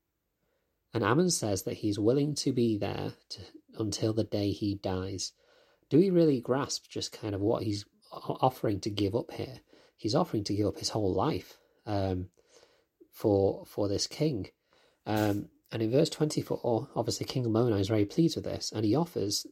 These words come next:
um, one of his daughters to wife, um, as a wife for Ammon. Now,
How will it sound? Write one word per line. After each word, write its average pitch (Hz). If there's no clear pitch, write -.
um, 98
one 110
of 101
his 104
daughters 123
to -
wife, 113
um, 98
as 110
a 104
wife 123
for 101
Ammon. 92
Now, 107